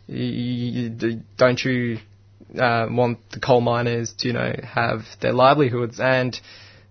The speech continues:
first of all, that's a very sneaky move to distract from the real issue. Um, second of all, um, it is a legitimate concern, and, um, we have to also have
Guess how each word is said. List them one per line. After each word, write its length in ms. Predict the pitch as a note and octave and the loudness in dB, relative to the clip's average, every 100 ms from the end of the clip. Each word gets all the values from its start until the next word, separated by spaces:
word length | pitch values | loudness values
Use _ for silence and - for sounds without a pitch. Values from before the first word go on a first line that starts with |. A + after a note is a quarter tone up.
| - | -4
first 240 | - F#3 D#3+ | 2 2 6
of 60 | |
all, 100 | C3+ | 6
that's 200 | B2 A#2+ | 6 2
a 20 | C3 | 0
very 140 | B2 | 0
sneaky 380 | - C3 B2 B2+ | 0 -2 -2 -2
move 240 | A#2+ A2+ | -2 -4
to 80 | - | -6
distract 420 | B2+ - C3 B2 | -10 -4 -4 -4
from 140 | - B2 | -4 -6
the 100 | A#2+ | -4
real 240 | A#2+ A#2 | -4 -2
issue. 500 | C3 - B2 B2+ E3 - | -2 -2 -2 0 0 0
Um, 380 | C3+ B2+ A#2+ - - | 2 2 0 -4 -4
second 320 | - D#3+ E3 | 0 2 2
of 100 | A#2+ | 2
all, 360 | B2 A#2+ A2+ - | 4 2 0 -2
um, 300 | C3+ A#2+ A#2 - - | 0 0 -2 -10 -8
it 100 | C#3+ | 2
is 220 | D3 C3+ | 4 6
a 180 | C#3+ C3 | 4 4
legitimate 540 | B2 B2 C#3+ C3 B2 - | 0 -2 0 0 -2 -4
concern, 560 | B2+ - D#3 C3 A#2 | -6 0 2 2 -2
and, 520 | - B2 A#2+ A#2+ A2+ - - - - - - | -4 -2 0 -2 -6 -12 -18 -20 -20 -20 -4
um, 480 | B2 A#2+ A#2 A2 A2+ _ _ - - - _ _ - - - - - E3 | 0 2 0 -4 -10 _ _ -20 -20 -20 _ _ -20 -20 -20 -20 -14 -10
we 280 | G#2 A#2 C#3+ | -4 0 4
have 200 | C#3 C#3 - | 4 4 2
to 80 | |
also 180 | C3+ - | 0 2
have 240 | C3 B2+ | 2 2